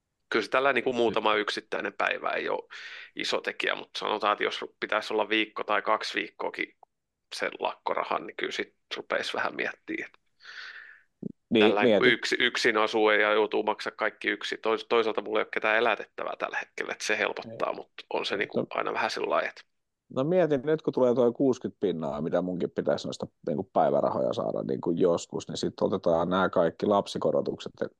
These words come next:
Speaker 1: Mm.
Speaker 2: kaikki muut niistä pois, ja sit isketään omaa vastuuta pidemmäksi, ja sit otetaan lomarahat siihen päälle vielä,
Speaker 1: Mm.
Speaker 2: lasketaan, että mä en tiedä, mä en oikeesti tiedä, tuuks, tuuks mä helmikuussa niinku tän kuun aikana näkemään niinku penni hyrrää vielä, et ennen kuin mä oon ollut kaksi kuukautta täällä himassa.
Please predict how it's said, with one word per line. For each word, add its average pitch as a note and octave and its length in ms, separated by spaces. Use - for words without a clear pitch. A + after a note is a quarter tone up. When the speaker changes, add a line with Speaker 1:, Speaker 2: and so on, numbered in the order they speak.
Speaker 1:
Mm. G#2+ 260
Speaker 2:
kaikki - 300
muut F#2+ 320
niistä F2 260
pois, D#2 460
ja F#2 60
sit G2 220
isketään G2+ 340
omaa G#2+ 280
vastuuta E2+ 440
pidemmäksi, D#2 540
ja F#2 40
sit F#2+ 160
otetaan F#2+ 300
lomarahat A#2 600
siihen - 280
päälle D#2+ 340
vielä, C#2+ 180
Speaker 1:
Mm. C#2+ 60
Speaker 2:
lasketaan, D2+ 640
että - 160
mä G2 140
en G2 60
tiedä, G2+ 160
mä G2+ 60
en A2+ 60
oikeesti B2+ 460
tiedä, F#2 240
tuuks, - 320
tuuks G2+ 220
mä A2 80
helmikuussa G#2 600
niinku G2 240
tän A2+ 220
kuun G#2 260
aikana G#2 300
näkemään G#2+ 460
niinku G#2 220
penni A2+ 340
hyrrää G#2+ 460
vielä, E2+ 240
et - 80
ennen F#2+ 200
kuin F#2 100
mä F#2 80
oon F2+ 40
ollut F#2+ 140
kaksi G2+ 300
kuukautta E2 500
täällä D#2+ 100
himassa. E2+ 420